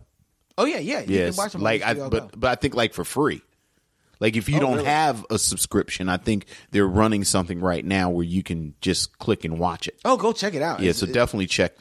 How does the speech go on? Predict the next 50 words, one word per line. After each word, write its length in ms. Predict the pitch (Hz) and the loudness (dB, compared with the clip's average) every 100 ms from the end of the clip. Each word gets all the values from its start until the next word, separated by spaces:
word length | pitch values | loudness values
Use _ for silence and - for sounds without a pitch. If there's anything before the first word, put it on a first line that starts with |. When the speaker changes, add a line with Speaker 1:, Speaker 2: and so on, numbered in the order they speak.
| - | -2
Speaker 2:
out 220 | 92 87 | -2 0
Insecure. 560 | 87 - - 95 69 - | -4 -6 -4 -6 -6 -10
Speaker 1:
Yeah, 180 | - 151 | -2 0
it's, 340 | 131 113 123 139 | 0 -2 -6 0
uh, 420 | 135 131 123 120 117 90 117 | 2 2 2 0 -4 -14 -14
r-, 240 | 127 123 120 110 - _ | -12 -12 -12 -14 -20 _
right 240 | 123 143 143 | -4 -4 -2
now 140 | 151 | -4
I 40 | 139 | -4
think 160 | 147 | -6
it's 120 | 135 | -6
up 140 | 131 107 | -8 -8
to, 120 | 143 | -10
like, 160 | 120 117 | -8 -8
maybe, 220 | 120 113 | -8 -8
like, 200 | 107 104 | -10 -12
the 140 | 104 | -10
eighth 160 | 131 135 | -8 -6
or 60 | 117 | -6
ninth 320 | 120 131 - | -8 -10 -12
episode. 360 | 131 127 - 123 | -14 -12 -6 0
Speaker 2:
Yeah. 240 | 87 78 - - | 0 -2 -12 -10
Speaker 1:
So 260 | 135 120 120 | -6 -6 -6
it's, 280 | 127 110 127 | -8 -8 -8
uh, 180 | 117 107 | -8 -8
nine 460 | 107 131 143 156 151 | -6 0 2 2 0
episodes 840 | 147 135 - 143 139 139 135 - - _ 123 | -4 -4 -4 -2 0 -2 -2 -6 -10 _ -6
of 180 | 120 | -2
Speaker 2:
Yeah, 120 | 117 104 | 0 0
season 300 | 131 120 113 | 0 0 0
finale 460 | 110 104 98 98 | 0 0 0 0
I 60 | 92 | 0
think 320 | - 101 87 | -2 -6 -6
is 240 | 87 80 - | -6 -6 -2
either 260 | 90 87 | 0 0
next 380 | 82 90 87 - | 0 -2 -2 -4
week 220 | 87 76 | -4 -2
or 80 | 85 | -4
the 100 | 80 | -4
week. 160 | 80 - | -6 -4
If 140 | 90 | 0
they 140 | 110 101 | 2 2
take 240 | 117 92 | 0 -2
the 60 | 87 | -2
week 260 | 98 92 | -2 2
off, 240 | 92 80 87 | 2 2 -4
it 80 | |
would 180 | 82 85 | -6 -6
be 140 | 87 78 | -4 -6
the 160 | 78 | -6